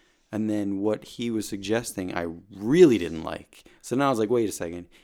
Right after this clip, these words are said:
He's gonna change stuff that this guy worked on and make it stuff that I, like,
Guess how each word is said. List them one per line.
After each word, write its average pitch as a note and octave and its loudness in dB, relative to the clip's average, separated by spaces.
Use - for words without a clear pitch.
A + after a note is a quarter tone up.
He's C3+ -2
gonna D3+ 4
change C3 -4
stuff A2+ -8
that F#2 -10
this G#2+ -4
guy G#2 -2
worked G2+ -4
on F#2 -8
and F#2+ -6
make G2 -6
it F2+ -10
stuff - -6
that F#2+ -6
I, E2+ -6
like, - -12